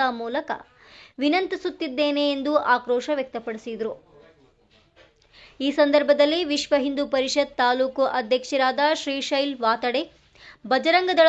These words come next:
ತಾಲೂಕು ಅಧ್ಯಕ್ಷರಾದ ರವಿ ನಾವದಗೇಕರ್, ಶಾಸಕರಾದ ಶರಣು ಸಲಗರ್,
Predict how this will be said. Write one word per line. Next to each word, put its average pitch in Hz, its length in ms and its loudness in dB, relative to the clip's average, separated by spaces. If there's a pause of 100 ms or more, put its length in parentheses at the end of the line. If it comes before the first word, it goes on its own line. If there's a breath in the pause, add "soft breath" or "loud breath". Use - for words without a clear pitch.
(100)
ತಾಲೂಕು 269 520 2
ಅಧ್ಯಕ್ಷರಾದ 254 760 0 (100)
ರವಿ 269 340 0
ನಾವದಗೇಕರ್, 254 880 0 (960 soft breath)
ಶಾಸಕರಾದ 285 720 4 (160)
ಶರಣು 277 480 2
ಸಲಗರ್, 254 440 0